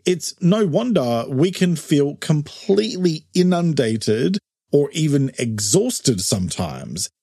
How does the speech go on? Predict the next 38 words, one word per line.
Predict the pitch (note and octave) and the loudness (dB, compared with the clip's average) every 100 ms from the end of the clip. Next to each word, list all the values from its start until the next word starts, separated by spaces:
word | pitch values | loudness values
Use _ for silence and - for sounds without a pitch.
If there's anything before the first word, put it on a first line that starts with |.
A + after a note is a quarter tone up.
| _ - | _ 0
Even | G3+ A#3+ | 2 2
just | G#3 - - | 0 0 0
saying | D#3 F#3+ G3 | 0 2 2
all | C#3+ | 0
of | A2+ | -2
that | A#2+ G#2 F#2 | -4 -4 -2
makes | A2+ C#3 - | -2 -2 0
me | D3+ | 0
want | A#2 G#2 | 0 0
a | F#2+ | -4
nap. | E2 F#2+ C3+ E2+ - - - _ _ - | -2 0 0 -2 -10 -20 -20 _ _ -2
But | F3 - - | -2 -2 -6
with | D3+ F3 | -2 0
a | |
bit | C4 | 0
of | F4+ | -4
forward | - A3+ A#3 G3 | 0 0 2 -2
planning | - A#2+ G#2 A2+ G3+ G#3+ _ | -2 -4 -4 -2 0 -2 _
and | - F3 A3 | -4 0 0
some | - A#3 | 2 2
daily | F#3+ E3+ F3 B2 | 2 0 0 -2
effort, | G2+ G#2+ G3 - - _ _ | -2 -4 -4 -4 -12 _ _
you | A2+ A#2+ F#3+ | -4 2 2
can | F#3 A3 D#3 C#3 | 2 0 2 2
manage | D3 F3+ F#3+ D3+ - | 0 0 -2 -4 -8
pressure | - D#3 - D3 C3 - | -4 -2 0 -2 -2 -10
proactively | - B2+ A#2 E3 F#3+ - D3+ A2 F#2+ E2+ C2+ E2+ - _ _ | -6 -2 -2 -2 -6 -2 0 0 -4 -6 -4 -4 -6 _ _
in | - C#3+ | 0 0
order | C#3+ D#3 C#3 | 2 2 2
to | B2+ - C#3 | -2 0 0
reduce | B2 C3 G2+ B2 D#3+ - | 2 0 0 2 2 -2
the | - C#3+ | -2 0
amount | C3 A#2 A#2 | 0 0 -2
of | G#2+ | -2
stress | F#2+ - - A#2+ C3+ G#3+ - - | -2 -2 0 0 0 -2 -4 -4
it | A#2+ - | -8 -8
causes | - - B2 G#2 G2+ F2+ | -12 -4 -4 -2 -2 -4
you. | F2 C#2 C2 | -6 -8 -12